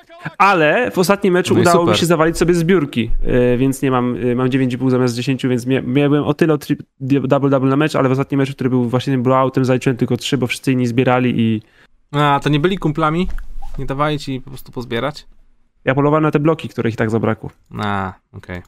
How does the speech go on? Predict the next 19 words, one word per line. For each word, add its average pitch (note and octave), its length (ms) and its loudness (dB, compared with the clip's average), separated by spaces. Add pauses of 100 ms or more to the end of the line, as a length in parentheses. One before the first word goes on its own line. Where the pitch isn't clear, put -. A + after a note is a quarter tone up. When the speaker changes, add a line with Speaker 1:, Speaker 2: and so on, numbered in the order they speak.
(160)
Speaker 2:
okej, F#2+ 220 -14
okej. - 280 -18 (460)
No A#2 60 -16
trudno. G2+ 300 -10 (2000)
Danek, F3+ 500 0
panowie, G3+ 500 2
top A3+ 320 0 (120)
pięć G#3+ 360 2
wschodu F#3 380 0
i F3 40 2
zachodu E3 320 2
z - 40 -10
podziałem D#3+ 300 0
na D3 80 2
pozycje, D#3 440 0
ale C3+ 240 2
wszyscy - 460 -2
są D#3 320 0
łysi. D3 440 0